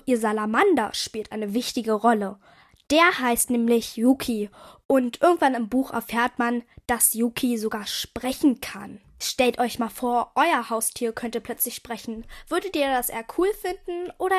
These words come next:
eher weniger? Ich glaube, ich würde es ganz gut finden. Dann könnte ich wissen, ob meine Meerschweinchen Hunger haben oder nicht. Oder sich einfach mal mit ein-,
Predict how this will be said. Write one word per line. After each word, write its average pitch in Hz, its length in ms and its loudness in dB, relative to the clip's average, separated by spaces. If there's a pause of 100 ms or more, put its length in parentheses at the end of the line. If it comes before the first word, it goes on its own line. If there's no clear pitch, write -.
(140)
eher 254 200 -2
weniger? 214 320 -6 (420)
Ich - 140 -8
glaube, 415 200 4
ich 359 120 -4
würde 302 140 -4
es 285 100 -10
ganz 240 280 -4
gut 285 200 0
finden. 294 480 -2 (320)
Dann 262 400 4
könnte 277 260 0
ich 269 100 -6
wissen, 277 300 2
ob - 160 -6
meine 233 400 -4 (220)
Meerschweinchen 233 680 -2
Hunger 320 300 2
haben 285 560 4
oder 254 400 2
nicht. 208 420 -10 (300)
Oder 277 140 6
sich 269 240 0
einfach 262 240 2
mal 254 100 4
mit 247 160 0
ein-, 240 140 -2